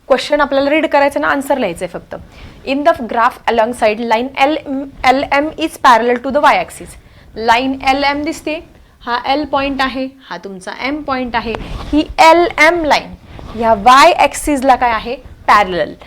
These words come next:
पॅरलल म्हणजे अशा दोन लाईन, याला आपण काय म्हणतो? पॅरलल लाईन, ज्या एकमेकींना छेदत नाही, समांतर रेषा म्हणत असतो. मग ही एल एम काय आहे? तुमच्या वाय ॲक्सिसला काय आहे? इथे पॅरलल आहे.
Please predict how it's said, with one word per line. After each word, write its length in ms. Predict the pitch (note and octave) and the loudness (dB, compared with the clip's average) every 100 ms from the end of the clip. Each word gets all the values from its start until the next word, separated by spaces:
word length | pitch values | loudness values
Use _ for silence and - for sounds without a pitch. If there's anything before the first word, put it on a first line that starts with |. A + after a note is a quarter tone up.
| - - | -6 2
पॅरलल 380 | A3+ C4+ D4+ D#4 | 4 4 2 0
म्हणजे 240 | D#4 C4 | -4 -4
अशा 380 | C4+ C4+ D4+ D#4 | -6 -2 0 2
दोन 260 | C4 C#4 | 0 -2
लाईन, 420 | C4+ G#3+ E3+ - - | -2 -4 -8 -14 -8
याला 200 | G3 G#3 | -2 -2
आपण 200 | A#3 A#3 | -2 -8
काय 120 | A#3 | -8
म्हणतो? 260 | A#3 A3+ | -8 -10
पॅरलल 560 | B3+ - B3 A3+ A3+ A3 | -10 -2 0 0 -2 -6
लाईन, 280 | F#3+ F3+ F3+ | -6 -10 -6
ज्या 140 | A3+ | -4
एकमेकींना 680 | A3 A3+ A3+ A3 A3+ A#3+ C#4 - - - | -4 -4 -8 -6 -6 -4 -6 -8 -20 -10
छेदत 480 | - D#4 C4 D4 A#3 | -4 0 0 -2 -4
नाही, 240 | F3 D#3+ | -12 -12
समांतर 640 | - C#4 D4 D#4 E4+ F4+ B3+ | -4 -2 0 0 -2 -4 -6
रेषा 280 | G#3+ - | -8 -10
म्हणत 260 | F#3+ F3+ - | -12 -12 -12
असतो. 300 | E3 - D#3+ - - - | -12 -12 -12 -14 -12 -6
मग 80 | G3 | -4
ही 240 | F#3 G#3+ - | -4 -4 2
एल 200 | A3+ D4 - | 4 4 4
एम 220 | E4+ F4+ | 4 4
काय 160 | E4+ D#4+ | 2 2
आहे? 220 | C#4 D4 | 0 -6
तुमच्या 580 | - - - G3+ A3 F#3+ | -8 -16 -10 -4 0 2
वाय 360 | F3 A3 D#4+ | 4 6 6
ॲक्सिसला 480 | D#4+ - D#4 C#4 D4 | 4 0 -8 -4 -4
काय 160 | C#4+ C4+ | -2 -2
आहे? 200 | B3+ B3 | -2 -6
इथे 180 | B3 | -6
पॅरलल 480 | B3+ C4 G3 E3+ F3 | -4 0 0 0 -10
आहे. 180 | F3 | -12